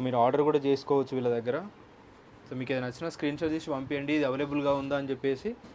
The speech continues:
విజిట్ చేయండి. దాంతోపాటు స-, సీకేలో స్వెట్ షర్ట్స్ ఉన్నాయండి. So,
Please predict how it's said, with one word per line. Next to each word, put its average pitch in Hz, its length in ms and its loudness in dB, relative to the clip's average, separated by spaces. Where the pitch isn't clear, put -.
విజిట్ 139 280 -4
చేయండి. 127 300 -2
దాంతోపాటు 160 520 4
స-, 131 180 2
సీకేలో 156 360 0
స్వెట్ 139 220 -4
షర్ట్స్ 170 240 0
ఉన్నాయండి. 110 420 -6
So, - 60 -16